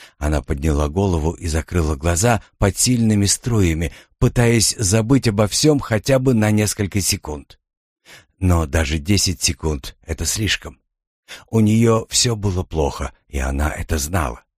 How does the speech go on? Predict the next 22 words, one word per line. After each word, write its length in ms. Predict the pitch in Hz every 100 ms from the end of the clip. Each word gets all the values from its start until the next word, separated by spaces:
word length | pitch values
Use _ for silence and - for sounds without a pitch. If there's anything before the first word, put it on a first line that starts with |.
| _ _ _ -
Она 220 | 104 120
еще 300 | 139 127 135
никого 420 | 127 120 117 117 139
не 140 | 117
предупредила 800 | 123 113 110 117 107 117 131 107
о 40 |
своем 380 | 95 104 101 98
открытии, 640 | 101 - 120 107 - 92 - -
сделанном 640 | 92 76 110 117 104 104
в 120 | 95 -
комнате 460 | 90 85 87 104
Флореса. 640 | - 104 110 95 - - - _ _ - - -
Четыре 400 | 135 127 127 110
часа 380 | - 101 110 98
назад 460 | 101 90 113 107
она 240 | 98 104 98
чуть 360 | - 143 104
было 260 | 107 131 120
не 180 | 120 120
убила 500 | 113 98 123 113 113
того 260 | 107 101
серба. 500 | - 143 85 65 -